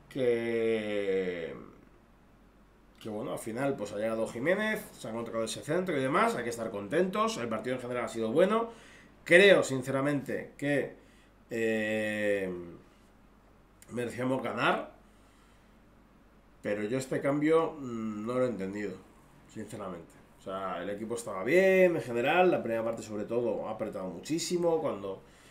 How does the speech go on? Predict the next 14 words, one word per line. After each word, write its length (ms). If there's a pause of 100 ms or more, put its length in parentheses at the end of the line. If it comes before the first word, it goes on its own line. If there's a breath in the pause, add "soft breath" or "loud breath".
(300 loud breath)
Llorente 640
le 140
das 160
la 120
bola 280
y 60
tal, 280
es, 320
es 160
un 120
martillo 380
pilón 540
y 80
demás. 580